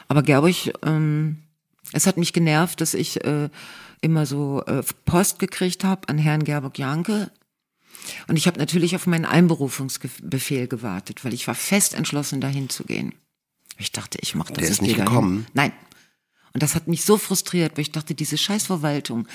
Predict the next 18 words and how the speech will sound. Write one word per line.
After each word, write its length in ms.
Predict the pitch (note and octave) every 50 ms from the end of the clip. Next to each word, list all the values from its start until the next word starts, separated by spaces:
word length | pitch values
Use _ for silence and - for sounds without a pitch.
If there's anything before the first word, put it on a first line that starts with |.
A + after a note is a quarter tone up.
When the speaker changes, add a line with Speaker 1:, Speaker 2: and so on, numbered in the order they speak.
| - - - - -
Speaker 1:
diese 160 | D3+ C#3 D#3
Bürokratie, 760 | - - E3 D#3+ E3 F3 E3+ - - E3 D#3+ - - D#3+ D3+ D3+
die 100 | C#3 C3+
sonst 340 | - D#3 D#3+ D#3+ - -
nichts 240 | F3+ F3+ - - -
merkt. 440 | D#3+ D3+ C#3 B2+ G#2+ - - - - _ _ _ - - _ _ _ _ _ _ _ _ _ _ _ - - - -
Aber 220 | - D3+ C3+ C#3
dass 200 | C#3 - C#3 - -
ich 180 | - A3 - -
kein 360 | - G3+ G3 F3+ F3+ E3+ D3+ - - - - - - _ _ _ _ _ _ _ _ _ - _ - -
Junge 260 | E3 D#3+ C#3+ C3+ B2
bin, 260 | F#2 - A#2 A#2 A2+ -
das 220 | - E3 E3+ - -
haben 160 | F#3 E3+ D3
sie 80 | C3 D3
gemerkt, 600 | C#3+ C#3+ C3 B2 A#2 A2 G2+ - - - - -
weißt 300 | - A#2 A#2 A2+ - -
du? 160 | D#3 D#3+ D3+